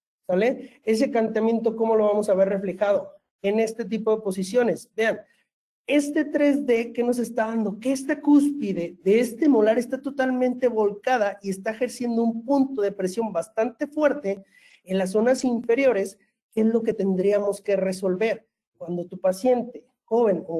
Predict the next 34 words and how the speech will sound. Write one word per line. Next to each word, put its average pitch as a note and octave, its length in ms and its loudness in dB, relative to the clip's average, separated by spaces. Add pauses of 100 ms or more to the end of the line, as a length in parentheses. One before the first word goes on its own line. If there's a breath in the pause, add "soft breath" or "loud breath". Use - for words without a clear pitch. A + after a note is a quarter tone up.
(100)
o, D#3 420 0
o D#3+ 120 -4
de D#3+ 120 -4
cualquier F#3 360 2
edad, G#3+ 360 2
empieza G#3+ 440 0
a - 80 -10
perder G#3+ 400 0
dimensión G3 580 0
vertical, B3+ 600 0 (260 soft breath)
si A3+ 140 -12
es A3 80 -10
porque B3 320 -12
hay B3 80 -4
desgaste A#3 520 -4
posterior, G#3 760 -4
¿qué A3 80 -2
es A3+ 40 2
lo B3+ 80 2
que B3+ 120 -6
tendríamos G#3 540 0
que A3 100 -2
hacer G#3+ 180 0
nosotros? A3 580 0
¿Extruir F#3+ 800 -4 (400)
o G3 120 0
bien B3 200 4
agregar? G3+ 560 0 (100)
Eso A#3 320 2
es A3+ 80 4
la A3+ 160 2
pregunta. A3 680 -2
¿Por F#3+ 240 -6
qué? A#3 260 -2